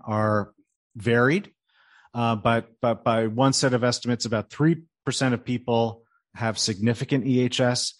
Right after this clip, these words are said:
and up to thirty-five percent of people have some degree of E H S. And what this is, is, like I say, it's Wi-Fi allergies. It's effectively an allergic reaction to exposure to E M F radiation. So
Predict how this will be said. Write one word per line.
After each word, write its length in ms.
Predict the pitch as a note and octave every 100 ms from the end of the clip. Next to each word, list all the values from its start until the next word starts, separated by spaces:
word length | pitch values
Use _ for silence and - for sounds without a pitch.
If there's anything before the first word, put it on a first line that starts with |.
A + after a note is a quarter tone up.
| _ -
and 100 | A2+
up 80 | -
to 80 |
thirty-five 600 | G#2+ C#3 C#3 C3+ A#2+ B2
percent 260 | - G#2+ G#2+
of 80 | G2+
people 280 | G#2 G2+ G2
have 160 | G#2
some 340 | - - A#2 A2+
degree 340 | G#2+ F#2 F2+
of 100 | D#2+
E 120 | D#2
H 220 | D2 -
S. 300 | E2 D2 - - _ - -
And 180 | A#2+ A#2
what 200 | B2 A#2
this 260 | E3 E3+ D#3
is, 260 | G3+ C#3+
is, 180 | C3 A#2
like 160 | C#3 C#3+
I 60 |
say, 180 | C3+ D3+
it's 120 | A#2+
Wi-Fi 460 | G#2 A#2+ B2+ - A#2
allergies. 520 | G2 G2+ F#2+ F#2+ E2+
It's 160 | G2+ -
effectively 500 | - F3 D#3+ B2+ B2
an 60 |
allergic 640 | A2 G#2 A#2+ C3+ C3 B2+ -
reaction 800 | G#2+ G#2 A2 - - G2+ F#2 F2+ - _
to 80 | A#2
exposure 540 | G#2+ - B2 A#2+ G#2+
to 120 | G#2 F2+
E 160 | G#2+
M 140 | G2+ G2
F 260 | F#2 - -
radiation. 640 | G#2 F#2+ F#2 F#2 - D#2+
So 320 | - G#2+ G2